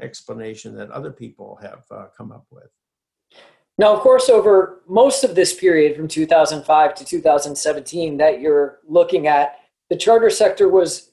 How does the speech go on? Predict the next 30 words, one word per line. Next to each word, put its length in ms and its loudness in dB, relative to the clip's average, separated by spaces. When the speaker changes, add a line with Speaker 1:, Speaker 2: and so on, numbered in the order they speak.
Speaker 2:
growing 480 0
at 140 -4
a 60 -4
fairly 680 0
rapid 460 0
clip, 380 -4
s-, 260 -14
experiencing 720 -4
sort 180 -2
of 60 -10
linear 400 0
growth. 460 2
Uh, 360 4
that 360 0
slowed 520 2
down 520 0
dramatically, 720 -4
though, 260 -2
at 160 -8
the 120 -4
tail 420 -2
end 160 -8
of 80 -20
your 120 -10
study, 440 -6
and 80 -8
it's 180 -16
gone 280 -6
on 260 0
to 260 -12